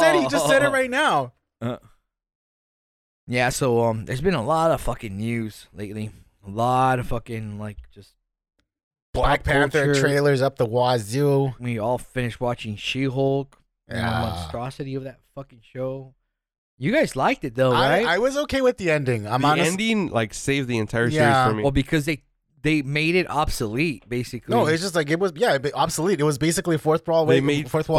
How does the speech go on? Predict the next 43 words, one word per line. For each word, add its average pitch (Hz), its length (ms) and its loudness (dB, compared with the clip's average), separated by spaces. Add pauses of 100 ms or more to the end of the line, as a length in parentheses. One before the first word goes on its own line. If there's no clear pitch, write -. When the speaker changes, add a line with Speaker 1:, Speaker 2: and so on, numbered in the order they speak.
Speaker 1:
wall. - 20 0
Speaker 3:
of 139 100 0
themselves. 104 420 -2
Speaker 1:
Yeah. 196 120 4
Speaker 3:
Like, 110 200 0
the, 123 200 -2
like, 135 180 -2
the 135 100 -2
whole 160 220 0
time, 165 260 -2
like, 113 180 0
this 117 140 -6
was 131 120 0
their 113 140 2
entire 120 280 -2
plan, 135 280 -2
it 156 80 -4
seemed 175 140 -2
like. 202 140 0
I'm 127 100 -6
like, 104 180 -6 (460)
"That's 107 120 -6
pretty 127 200 -4
smart." - 300 -10
Speaker 2:
They, 185 220 4
Speaker 1:
I - 280 -4
Speaker 2:
they're 214 100 6
Speaker 1:
like 269 140 0
that. 104 240 -6
Speaker 2:
pretty 247 260 2
smart 190 400 -2
to 226 60 -6
the 165 100 0
point 165 260 0
where 160 120 -2
they 143 100 0
just 143 220 -2
didn't 160 200 0
wanna 156 200 0
take 151 220 -4
the 135 80 -2
series 139 540 0 (220)
at 131 220 -4